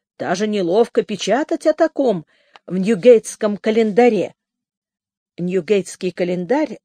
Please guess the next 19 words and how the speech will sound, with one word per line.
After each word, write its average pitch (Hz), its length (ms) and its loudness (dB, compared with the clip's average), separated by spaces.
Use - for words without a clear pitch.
тюремный 240 480 0
справочник, 226 920 -8
печатный 220 480 0
список 247 540 -8
преступников - 800 -6
с - 140 -18
перечнем 254 640 -4
их 247 220 -2
преступлений. 175 920 -6
Впервые 196 520 0
вышел 311 440 -2
в - 100 -20
тысяча 277 440 0
семьсот 220 480 -4
семьдесят 202 520 -4
третьем 175 440 -6
году. 165 340 -6
«Две 208 500 4
машины», 208 760 0